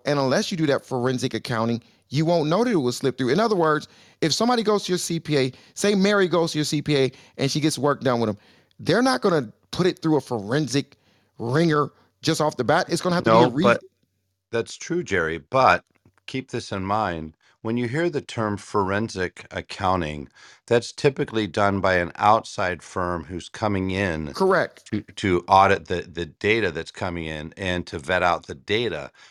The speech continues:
Speaker 2: When a C P A firm is, is providing audited books, it means that they themselves have already gone through and do that. So hypothetically
Speaker 1: Oh, I see what you're saying. I'm sorry. You're talking
Speaker 2: Yeah.
Speaker 1: about once they got,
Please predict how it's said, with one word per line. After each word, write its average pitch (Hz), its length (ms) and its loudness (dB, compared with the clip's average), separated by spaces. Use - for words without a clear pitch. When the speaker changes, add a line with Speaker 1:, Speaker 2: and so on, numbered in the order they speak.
Speaker 2:
When 98 260 -2
a 98 180 -6
C - 260 -8
P 107 260 -4
A 156 160 0
firm 78 540 -4
is, 92 240 -4
is 98 240 -4
providing 92 640 -2
audited 95 560 0
books, - 560 0
it 98 200 -10
means 98 400 -10
that 90 220 -10
they 104 240 0
themselves 95 880 0
have 92 240 -8
already 95 360 -2
gone 90 320 -4
through 90 240 -8
and 82 120 -6
do 135 120 -4
that. 85 180 -2
So - 160 -6
hypothetically 156 800 0
Speaker 1:
Oh, 220 100 6
I 202 140 6
see 254 160 2
what 226 140 2
you're 202 80 2
saying. 175 180 2
I'm 202 100 0
sorry. 165 440 2
You're 170 180 0
talking - 240 0
Speaker 2:
Yeah. 170 60 -2
Speaker 1:
about 151 280 -2
once 170 240 0
they 160 120 0
got, 143 200 0